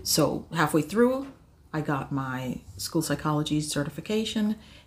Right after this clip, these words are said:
and then finished up with the, um, clinical psychology. So that is really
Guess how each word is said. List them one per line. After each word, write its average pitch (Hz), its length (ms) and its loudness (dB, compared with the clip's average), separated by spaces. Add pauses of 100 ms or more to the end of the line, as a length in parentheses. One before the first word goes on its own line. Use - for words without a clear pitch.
(120)
and 147 160 -2
then 139 200 2
finished 139 360 -2
up 127 160 -8
with 139 160 -12
the, - 340 -4 (120)
um, 135 320 -6
clinical - 340 -4
psychology. - 640 -6
So 151 500 2 (380)
that 165 320 6
is 147 160 -2
really 120 400 -4